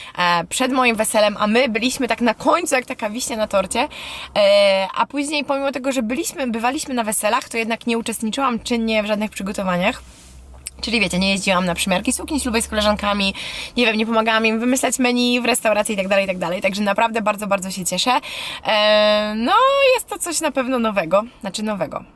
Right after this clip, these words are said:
Być w tej drugiej roli to jest na pewno coś nowego. Byłam, e, jakby, mm, pomagałam innym koleżankom, tak jak mówię, lata temu, nie wiem, siedem,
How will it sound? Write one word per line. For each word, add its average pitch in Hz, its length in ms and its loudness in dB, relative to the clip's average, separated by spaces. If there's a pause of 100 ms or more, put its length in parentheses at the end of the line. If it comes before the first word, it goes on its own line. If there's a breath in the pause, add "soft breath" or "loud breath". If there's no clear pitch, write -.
(140)
Być 190 220 -2
w - 60 -10
tej 240 140 0
drugiej 220 360 0
roli 170 320 0
to - 80 -8
jest 180 140 -6
na 196 60 -4
pewno 208 240 -4
coś 180 180 -6
nowego. 170 380 2
Byłam, 240 680 0
e, 190 400 0
jakby, 190 260 -6 (100)
mm, 202 600 -4 (440 loud breath)
pomagałam 247 540 2
innym 269 300 0
koleżankom, 202 500 -2
tak 196 120 -2
jak 196 120 -4
mówię, 185 240 2
lata 254 440 2
temu, 190 360 0
nie 190 160 -2
wiem, 160 160 -2
siedem, 220 580 0